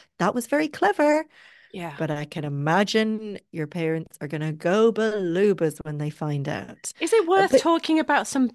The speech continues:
Speaker 2: basic safety ideas with a child with a new device? Like, is it, it's got to be, uh, you kn-,
Speaker 1: Always. <laughs>
Speaker 2: always.
Speaker 1: Like, yes.
Speaker 2: I'm assuming you, you, you know,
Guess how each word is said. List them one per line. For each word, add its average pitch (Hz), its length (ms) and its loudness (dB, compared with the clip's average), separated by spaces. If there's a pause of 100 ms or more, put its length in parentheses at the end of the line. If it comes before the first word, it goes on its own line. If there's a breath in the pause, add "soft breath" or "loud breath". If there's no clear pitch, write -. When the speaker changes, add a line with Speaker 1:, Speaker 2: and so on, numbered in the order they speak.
Speaker 2:
basic 262 580 -2
safety 180 1160 -4 (140)
ideas 175 1000 -2
with 175 240 -4
a 180 100 -8
child 175 800 -4 (200)
with 190 160 -4
a 190 80 -2
new 196 480 0
device? - 840 -8 (960)
Like, 226 240 0
is 262 220 0
it, 269 200 -2 (420)
it's 277 200 -8
got 294 240 0
to 208 220 -2
be, - 240 -10
uh, - 80 -6
you 165 260 6
kn-, 175 180 8
Speaker 1:
Always. 294 220 -6
<laughs> 403 100 8
Speaker 2:
always. 220 460 6
Speaker 1:
Like, 269 220 2
yes. 220 180 4
Speaker 2:
I'm 311 180 4
assuming 359 460 4
you, 294 240 2
you, 247 240 -2
you 262 100 -6
know, 240 180 -2